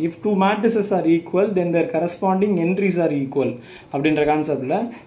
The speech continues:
first என்ட்ரியை ஃபோர்டீனுக்கு equal சொல்லுங்க, Second என்ட்ரியை டூ, செவனுக்கு, ஆ, third என்ட்ரியை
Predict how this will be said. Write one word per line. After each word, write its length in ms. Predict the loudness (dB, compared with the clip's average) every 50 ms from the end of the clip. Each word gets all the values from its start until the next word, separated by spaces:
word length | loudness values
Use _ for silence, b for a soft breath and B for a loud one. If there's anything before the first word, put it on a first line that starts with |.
| -6
first 240 | -4 -2 -2 2 2 2
என்ட்ரியை 340 | 2 2 2 2 2 2 2 2
ஃபோர்டீனுக்கு 420 | 0 0 0 0 0 0 2 0 0
equal 240 | 2 0 0 0 0
சொல்லுங்க, 220 | -2 -2 -2 -2 -4 -2
Second 280 | -2 -2 -2 -2 0 0
என்ட்ரியை 300 | 0 0 0 0 0 0 -2 -4 -10 -18 -20 -6 2
டூ, 240 | 4 4 4 4 4 2
செவனுக்கு, 420 | 0 0 0 0 -2 0 0 0 0 0 -4 -10 B B B B B B -6
ஆ, 40 | -2 -2 0 0 0 0 -2 0 2
third 200 | 4 4 4 4 2
என்ட்ரியை 340 | 2 0 2 2 4 4